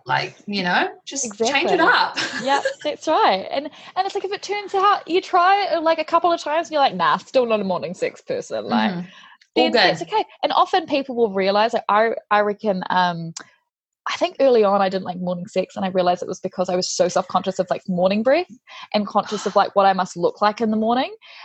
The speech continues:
Speaker 2: And so it was
Speaker 1: Mm-hmm.
Speaker 2: actually built on my own ideas about myself and how I turn
Speaker 1: Yeah.
Speaker 2: up and am
Speaker 1: Your
Speaker 2: I
Speaker 1: own
Speaker 2: attractive.
Speaker 1: insecurities.
Speaker 2: Yeah,
Speaker 1: Yeah.
Speaker 2: exactly. And when I was like,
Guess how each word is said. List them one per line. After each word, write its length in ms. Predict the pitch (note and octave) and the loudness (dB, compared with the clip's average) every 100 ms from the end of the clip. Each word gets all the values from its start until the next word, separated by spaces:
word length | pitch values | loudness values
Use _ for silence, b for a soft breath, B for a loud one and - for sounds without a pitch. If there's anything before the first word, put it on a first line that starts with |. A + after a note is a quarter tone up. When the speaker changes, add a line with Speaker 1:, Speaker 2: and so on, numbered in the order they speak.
| - A#3 | -2 0
Speaker 2:
And 120 | A3+ | 4
so 100 | G3 | 2
it 60 | A3+ | 4
was 100 | C#4 | 2
Speaker 1:
Mm-hmm. 60 | |
Speaker 2:
actually 220 | G#3+ F4+ C#4 | 2 0 2
built 340 | A3 G#3+ A3 | 2 2 0
on 100 | A3 | 2
my 180 | G3 F#3 | 2 2
own 480 | F#3+ F#3+ F#3+ G3 F#3+ - _ - | 2 2 2 -2 -6 -10 _ -2
ideas 520 | F#3+ F3+ G3+ F#3+ F#3+ | -2 -2 -2 -2 0
about 220 | F#3+ F3 | -2 -2
myself 580 | F3+ F#3 - F3+ F3+ - | -6 -4 -2 0 0 -2
and 120 | F#3 | -2
how 200 | F3+ F3+ | 0 0
I 80 | F#3 | 0
turn 300 | F#3+ F3+ F3+ | 0 -2 -2
Speaker 1:
Yeah. 100 | F3 | -2
Speaker 2:
up 120 | - | -2
and 80 | F#3 | 0
am 100 | F#3 | 2
Speaker 1:
Your 80 | F3+ | 2
Speaker 2:
I 80 | |
Speaker 1:
own 40 | F3+ | 2
Speaker 2:
attractive. 360 | F3 F3 - F3+ | 2 2 2 2
Speaker 1:
insecurities. 420 | - F3 G3 - _ | 2 2 -2 -10 _
Speaker 2:
Yeah, 240 | F#3+ F#3 - | 2 4 4
Speaker 1:
Yeah. 60 | - | 0
Speaker 2:
exactly. 460 | A#3 D4+ C#4+ B3+ | 0 0 2 2
And 80 | A3 | 2
when 80 | B3+ | 2
I 60 | D#4 | 0
was 120 | D#4 | 2
like, 240 | D#4 C#4+ | 2 0